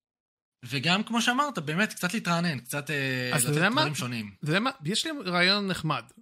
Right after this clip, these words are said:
Speaker 2: אני לא יודע אם אתם תזרמו עם זה, אבל אני סתם אומר את זה בשביל הפרוטוקול בפודקאסט, אם אתם תרצו
Speaker 1: מהמם.
Speaker 2: לזרום עם זה או לא. בוא נלך, ננסה את Amnesia the Bunker ונעשה ביקורת משותפת.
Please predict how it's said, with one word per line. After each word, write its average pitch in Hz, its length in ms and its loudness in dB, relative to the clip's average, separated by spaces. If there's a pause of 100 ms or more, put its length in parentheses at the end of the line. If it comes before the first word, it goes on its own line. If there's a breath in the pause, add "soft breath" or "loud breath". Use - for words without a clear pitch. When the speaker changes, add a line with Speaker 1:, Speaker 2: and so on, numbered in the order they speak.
Speaker 2:
אני 147 120 0
לא 175 60 4
יודע 202 180 2
אם 196 80 0
אתם 185 160 -2
תזרמו 139 460 -2
עם 151 100 0
זה, 170 260 -2
אבל 139 160 -4
אני 139 140 -4
סתם 156 200 0
אומר 147 260 0
את 139 60 -4
זה 135 120 -4
בשביל 127 300 -8
הפרוטוקול 135 640 -6
בפודקאסט, 120 1080 -8 (100)
אם 151 120 0
אתם 147 180 -4
תרצו 131 340 -4
Speaker 1:
מהמם. 139 140 -4
Speaker 2:
לזרום 135 280 -4
עם 151 80 -2
זה 135 100 -4
או 127 100 -8
לא. 170 180 -2 (640 loud breath)
בוא 190 200 0
נלך, 320 500 -4 (140)
ננסה 196 440 2 (200)
את - 220 -6 (380)
Amnesia 180 340 2
the 151 200 0
Bunker 160 380 4
ונעשה 139 280 0
ביקורת 147 340 -2
משותפת. 127 600 -8